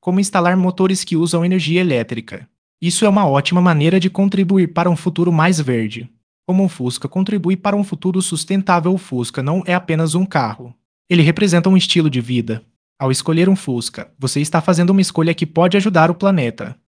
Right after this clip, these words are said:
Aqui estão algumas maneiras de como isso acontece. Um. Durabilidade. O Fusca é conhecido por sua resistência. Um carro que dura mais significa menos lixo no meio ambiente. Dois.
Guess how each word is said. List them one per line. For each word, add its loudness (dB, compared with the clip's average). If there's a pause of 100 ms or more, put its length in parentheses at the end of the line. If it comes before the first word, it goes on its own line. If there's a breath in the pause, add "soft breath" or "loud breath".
(140)
Aqui -2
estão 2
algumas 0
maneiras 2
de 0
como 0
isso 2
acontece. -2 (140)
Um. -6 (400)
Durabilidade. 0 (140)
O -6
Fusca -4
é -6
conhecido -2
por -2
sua 0
resistência. -4 (320)
Um -2
carro 0
que -2
dura 0
mais -2
significa -2
menos 0
lixo -2
no 0
meio 0
ambiente. -2 (280)
Dois. 2